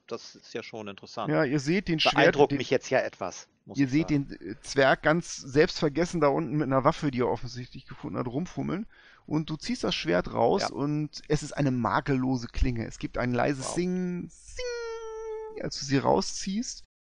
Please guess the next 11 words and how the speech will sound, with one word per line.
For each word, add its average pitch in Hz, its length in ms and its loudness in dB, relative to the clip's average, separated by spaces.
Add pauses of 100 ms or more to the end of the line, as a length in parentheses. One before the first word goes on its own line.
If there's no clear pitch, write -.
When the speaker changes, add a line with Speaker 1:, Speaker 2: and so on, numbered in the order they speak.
(100)
Speaker 2:
Und 147 680 0
du 143 80 -6
spürst, 180 840 -2
wie 147 120 -8
das 143 220 2
Schwert 143 480 2
in 123 120 -4
deiner 127 400 6
Hand 165 500 -2 (160)
sich 123 240 -4
anfühlt 160 640 2